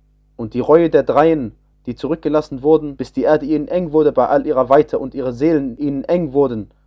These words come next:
und sie wussten, dass es vor Allah keine andere Zuflucht gibt als zu ihm. Hierauf wandte er sich ihnen verzeihend zu, damit sie bereuen. Gewiss, Allah ist der Reue annehmende und Barmherzige. O, die ihr glaubt, fürchtet Allah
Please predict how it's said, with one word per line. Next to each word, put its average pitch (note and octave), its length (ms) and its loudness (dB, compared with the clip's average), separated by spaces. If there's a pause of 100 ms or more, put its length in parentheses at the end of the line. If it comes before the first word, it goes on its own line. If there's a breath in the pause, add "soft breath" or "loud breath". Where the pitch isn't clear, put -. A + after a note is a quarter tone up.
(160)
und A#2+ 160 -12
sie B2+ 140 -8
wussten, D3 480 -4
dass B2 160 -4
es C3 100 -16
vor C3+ 160 0
Allah C#3+ 280 2
keine C#3+ 240 -4
andere C#3 260 -6
Zuflucht - 500 -8
gibt - 240 -8
als D3 220 -2
zu - 100 -8
ihm. D3+ 300 -6 (800)
Hierauf B2 340 0
wandte D3+ 260 0
er C#3 120 2
sich C#3 200 -12
ihnen C#3+ 200 -6
verzeihend C3+ 500 -6
zu, B2+ 160 -8
damit A#2 260 -6
sie A#2 80 -10
bereuen. G#2 460 -2 (640)
Gewiss, A#2+ 480 -8 (260)
Allah A#2+ 280 -2
ist - 140 -6
der A2+ 80 0
Reue C3 260 2
annehmende A2+ 500 -6
und G#2 80 -12
Barmherzige. G2 600 -10 (1160)
O, A#2+ 160 -6
die A#2 140 -6
ihr A#2+ 100 0
glaubt, B2 480 -2 (540)
fürchtet - 520 -6
Allah B2+ 420 0